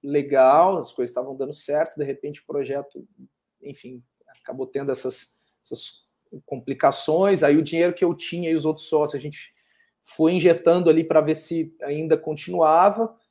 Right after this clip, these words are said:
acabou que no final não deu certo e eu, tudo que eu tinha eu acabei perdendo e passei por uma situação bem complicada nessa época, porque foi mais de um ano, assim, até um pouco deprimido, as coisas não,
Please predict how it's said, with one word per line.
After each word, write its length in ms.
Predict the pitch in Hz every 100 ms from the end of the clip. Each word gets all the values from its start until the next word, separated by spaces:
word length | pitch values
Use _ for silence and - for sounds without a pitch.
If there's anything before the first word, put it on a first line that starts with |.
| _
acabou 160 | - 185
que 100 | 185
no 60 | 190
final 680 | 190 175 165 151 143 143 -
não 300 | 147 151 160
deu 140 | 185
certo 680 | 190 - 170 190 208 - 240
e 120 | 226 196
eu, 120 | 196
tudo 260 | - 190
que 80 | 175
eu 60 | 190
tinha 240 | 190 170
eu 180 | 175 180 -
acabei 340 | - 165 156 147
perdendo 640 | 170 165 139 143 156 165 _ _ _ _ _ _ _ _
e 120 | - 123
passei 380 | 147 147 143
por 140 | 139 143
uma 140 | 143
situação 500 | 147 151 143 - 147
bem 140 | 147 220
complicada 580 | 269 226 - 139 135
nessa 300 | 127 123 -
época, 400 | 120 170 - -
porque 640 | 123 135 117 - 147 143 143 _ _ _ _ _
foi 140 | -
mais 220 | 139 165 185
de 80 |
um 120 | 196 147
ano, 300 | 151 151 135
assim, 540 | - - 143 135 123 _ _ _ _ _ _
até 200 | - -
um 120 | 147
pouco 540 | 147 147 - 143 120 - _ _
deprimido, 920 | 135 123 135 143 131 123 147 160 131
as 120 | 123
coisas 360 | - 135 131 123
não, 340 | 135 131 120